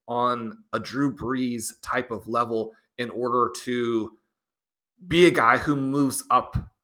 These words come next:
into that range. Stroud, you're probably thinking a little bit more like the Justin Herbert type of player. If those guys hit, they would move up into that area. They would be similar to Trevor Lawrence and Justin Herbert, who are at the back third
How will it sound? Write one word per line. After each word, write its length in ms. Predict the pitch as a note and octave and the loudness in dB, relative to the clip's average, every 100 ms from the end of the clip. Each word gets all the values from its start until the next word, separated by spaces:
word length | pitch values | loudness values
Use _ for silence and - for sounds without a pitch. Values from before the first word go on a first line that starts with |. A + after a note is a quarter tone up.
| - | -10
into 220 | A#2 A2+ | -8 -6
that 200 | A2 G#2 | -4 -2
range. 320 | A#2 A2 F2+ - - - | -2 -4 -6 -16 -20 -12
Stroud, 420 | - - E3 G#3+ | -8 2 6 6
you're 100 | E3+ | 4
probably 380 | - F3 D#3+ D#3 | 2 0 2 0
thinking 260 | D#3 D3 | -2 -4
a 40 | C#3 | 0
little 160 | C#3+ | 2
bit 100 | B2 | 2
more 120 | B2 A#2+ | 0 0
like 160 | G#2+ | 0
the 60 | D#2+ | -2
Justin 340 | D#2 A2+ A#2+ | -6 -6 -8
Herbert 420 | G2 D3 C#3 B2+ | -4 -2 2 0
type 260 | - B2+ B2+ | 0 -4 -2
of 160 | A2+ - | -6 0
player. 280 | D3 G#2 - _ _ _ _ _ | 2 2 -2 _ _ _ _ _
If 140 | F#3 F#3 | -2 8
those 200 | G#3+ - | 6 8
guys 300 | D3+ C3 - | 4 2 2
hit, 300 | F3+ D#3 C3+ | 2 2 2
they 120 | C#3 | 0
would 140 | C3+ | 0
move 460 | A#2 C3+ E3 D#3+ - | -2 -2 2 2 0
up 360 | C3+ C#3 - - - _ - | 4 4 4 -10 -10 _ -8
into 280 | D3 D3 D3 | -6 -4 -2
that 220 | C3 A2+ B2 | 0 0 0
area. 460 | C#3 C3+ B2+ A2+ - _ _ _ _ _ _ _ C#3+ | 0 2 2 0 -4 _ _ _ _ _ _ _ -2
They 100 | C3+ | 0
would 140 | A#2+ | 0
be 100 | G#2+ | -2
similar 440 | - E3+ E3+ D3 | -2 0 2 2
to 140 | B2+ B2+ | 2 -2
Trevor 340 | - B2+ B2 | 0 0 2
Lawrence 460 | A#2+ A#2+ A2+ G#2+ - | -2 -2 -4 -4 -10
and 140 | A2+ | -8
Justin 280 | A#2 A2 A2+ | -4 -4 -6
Herbert, 340 | A#2+ A#2+ G#2+ A#2+ | -8 -4 -4 -2
who 160 | A#2+ | -4
are 220 | - A#2 | 0 0
at 60 | A2 - _ _ _ - | -2 -6 _ _ _ -10
the 100 | G#2+ | -6
back 500 | - B2+ - - - | 2 4 4 -4 0
third 460 | C3 C#3 C3 A#2+ | 2 6 4 2